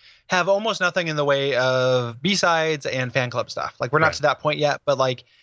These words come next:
Speaker 1: just again, the kinda closing ranks, like, uh, closing ranks and just kind of not releasing that. So if they re-, release dozens of instrumentals, like,
Speaker 2: Mm-hmm.
Speaker 1: that stuff just doesn't exist.
Speaker 2: Nope.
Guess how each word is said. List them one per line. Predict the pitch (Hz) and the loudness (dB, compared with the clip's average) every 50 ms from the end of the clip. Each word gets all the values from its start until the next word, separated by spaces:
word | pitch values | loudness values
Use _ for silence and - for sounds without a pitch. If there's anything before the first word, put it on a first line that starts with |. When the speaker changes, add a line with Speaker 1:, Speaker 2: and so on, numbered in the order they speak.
| _ _ - | _ _ -2
Speaker 1:
just | 160 165 - | -2 0 0
again, | 180 156 147 160 156 147 | 2 2 2 2 2 2
the | 147 135 | 0 0
kinda | - 160 147 131 | 0 0 -2 0
closing | - 151 147 139 135 131 | 0 0 0 0 0 0
ranks, | 127 135 139 135 127 - - 123 | 0 2 0 0 -2 -4 -2 0
like, | 123 120 120 120 - - _ - - _ _ _ _ _ _ _ _ _ _ _ _ - | 0 0 0 -2 -8 -16 _ -20 -20 _ _ _ _ _ _ _ _ _ _ _ _ -2
uh, | 131 123 120 117 120 120 | 0 0 2 2 0 0
closing | 120 214 220 202 202 180 | 0 0 0 0 2 2
ranks | 175 165 170 160 - | 0 0 0 -2 -2
and | 147 143 135 | -2 -2 -2
just | 143 - | -4 -2
kind | - 160 | -2 -2
of | 151 147 | 0 2
not | 143 139 139 135 | 2 0 0 0
releasing | 135 135 156 - - 139 117 | -2 -4 -4 -4 -6 -8 -8
that. | 113 113 110 - | -8 -8 -8 -4
So | - 151 | -4 -2
if | 135 | 0
they | 180 190 | 2 2
re-, | 196 202 185 | 2 2 0
release | 170 160 127 156 151 143 147 151 156 151 135 - | -2 -6 -8 -6 -2 0 0 2 2 0 -2 -4
dozens | - 131 143 143 139 151 165 143 127 | -2 0 0 0 0 0 -2 -4 -4
of | 123 | -4
instrumentals, | 131 127 - - 123 123 135 147 147 123 110 107 - | -6 -4 -2 -2 0 0 0 0 0 -2 -2 0 -2
like, | 113 113 113 - - - - _ _ _ - | 0 0 -2 -2 -6 -12 -20 _ _ _ -6
Speaker 2:
Mm-hmm. | 120 127 139 170 196 _ _ _ _ _ _ _ - | -4 -4 -4 -4 -8 _ _ _ _ _ _ _ -2
Speaker 1:
that | 131 135 135 | 0 0 2
stuff | - 180 156 | 2 0 0
just | - 135 120 | 0 0 0
doesn't | 135 131 120 123 120 | 0 0 0 -2 -8
exist. | 107 95 101 110 135 156 - - - - - _ - | -10 -8 -4 -2 0 0 0 -2 -8 -10 -10 _ -4
Speaker 2:
Nope. | 117 143 160 | -4 -4 -4